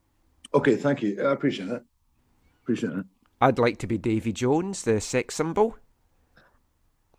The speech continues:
Speaker 2: Pushing it a little bit. And also
Speaker 1: Well,
Speaker 2: deceased. Although three of
Speaker 1: as
Speaker 2: them are
Speaker 1: long as you're,
Speaker 2: deceased.
Speaker 1: as long as you're good at the symbol, if you're gonna be a sex symbol, it's, um, it's important.
Speaker 2: I can bang it like nothing on earth.
Speaker 1: There you go.
Speaker 2: Yep.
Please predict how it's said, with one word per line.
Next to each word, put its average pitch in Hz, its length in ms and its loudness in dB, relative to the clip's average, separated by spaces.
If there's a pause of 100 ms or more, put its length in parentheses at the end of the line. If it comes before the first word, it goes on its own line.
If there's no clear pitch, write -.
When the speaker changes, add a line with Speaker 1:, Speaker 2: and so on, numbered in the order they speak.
(380)
Speaker 2:
Pushing 131 280 0
it 127 80 2
a 127 80 4
little 139 180 6
bit. 214 260 2 (1200)
And 127 140 6
also 117 200 8
Speaker 1:
Well, 156 120 8
Speaker 2:
deceased. - 480 -4 (120)
Although 147 260 8
three 156 200 4
of 139 40 6
Speaker 1:
as 135 60 4
Speaker 2:
them - 80 6
are - 40 8
Speaker 1:
long 151 60 6
as 131 40 2
you're, 139 120 8
Speaker 2:
deceased. - 180 -10 (320)
Speaker 1:
as 147 80 0
long 190 140 8
as 147 60 4
you're 147 100 6
good 139 160 6
at 120 60 2
the 147 80 -4
symbol, 120 460 4
if 101 100 -4
you're 120 80 2
gonna 120 140 2
be 110 100 2
a 98 60 0
sex - 320 -2
symbol, 98 380 -6 (520)
it's, - 280 -8
um, 107 200 -2
it's 98 100 -4
important. 98 560 -4
Speaker 2:
I 107 120 2
can 117 240 -4
bang 156 300 8
it - 160 6
like 123 200 2
nothing 127 300 0
on 113 120 0
earth. - 380 -12 (400)
Speaker 1:
There 107 220 8
you 107 160 6
go. 82 220 -6 (220)
Speaker 2:
Yep. - 220 -2